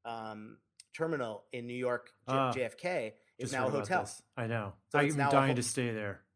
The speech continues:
Speaker 1: Yeah, and there's a whole Pan Am experience now happening somewhere too. I just read that as well. So this idea is that, like, think of it as even, like, your local favorite coffee shop or your local favorite pizza joint. You buying a T-shirt with their logo on there,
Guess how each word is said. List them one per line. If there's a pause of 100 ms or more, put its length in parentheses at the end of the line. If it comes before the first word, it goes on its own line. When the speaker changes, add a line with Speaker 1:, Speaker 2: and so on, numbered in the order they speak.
(120)
Speaker 1:
Yeah,
and
there's
a
whole
Pan
Am
experience
now (160)
happening
somewhere
too.
I
just
read
that
as
well. (380)
So
this
idea (380)
is
that,
like, (800)
think
of
it
as
even,
like,
your
local
favorite
coffee
shop
or
your
local
favorite (220)
pizza
joint. (360)
You
buying
a
T-shirt
with
their
logo
on
there,